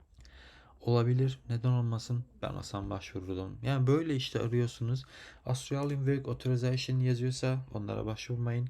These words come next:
Casual falan istiyorsa onlara başvurmayın. Çünkü olmaz, mümkün değil. Ee, bakın burada casual yazıyor. Bu olmaz. Hmm, full time yazması lazım. Buna bakalım, bunda bir şey var mı?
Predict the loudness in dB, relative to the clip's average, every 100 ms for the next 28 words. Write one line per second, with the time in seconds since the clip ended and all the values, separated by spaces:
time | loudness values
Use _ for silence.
0 | -2 2 2 2 0 -2 -4 -4 -8 -6
1 | -6 -2 -4 -4 -10 -8 -6 -4 -6 -2
2 | 0 2 2 0 -4 -16 -10 -8 -6 -6
3 | -6 -10 -12 -14 -12 -12 -8 -6 -4 -6
4 | -12 -20 -20 -20 -20 -20 -20 -20 -20 -12
5 | -8 -6 -8 -8 -8 -8 -8 -6 -8 -6
6 | -8 -8 -10 -10 -10 -10 -10 -12 -10 -10
7 | -10 -12 -18 -20 -20 -20 -20 _ -16 -10
8 | -8 -8 -2 -2 -2 -4 -4 -8 -8 -10
9 | -10 -10 -10 -8 -6 -4 -2 -4 -6 -6
10 | -6 -6 -8 -8 -8 -10 -10 -10 -10 -6
11 | -4 -4